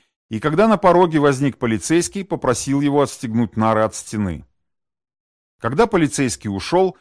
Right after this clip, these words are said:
Янг первым присел на нары, сопроводив это словами: «Да, это не мягкие диваны Найл Хилтона. Однако лучше сидеть на этих нарах, чем лежать в холодильнике каирского морга,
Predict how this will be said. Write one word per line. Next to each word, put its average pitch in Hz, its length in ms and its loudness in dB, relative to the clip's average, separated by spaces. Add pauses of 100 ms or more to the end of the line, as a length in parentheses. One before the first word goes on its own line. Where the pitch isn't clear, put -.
(220)
Янг 165 380 2
первым 190 340 2
присел 143 420 0
на 113 140 2
нары, 156 280 2
сопроводив 117 640 -2
это 120 120 -8
словами: 101 680 -2 (680)
«Да, 147 520 2 (100)
это 117 220 -4
не 180 120 0
мягкие 160 440 0
диваны 151 440 4
Найл 131 320 2
Хилтона. 95 640 -4 (920)
Однако 110 400 -2
лучше 135 320 -2
сидеть 143 380 -2
на 143 140 2
этих 185 340 0
нарах, 117 400 2 (300)
чем 165 240 2
лежать 135 340 4
в - 60 -14
холодильнике 131 640 0
каирского 123 640 0
морга, 117 540 2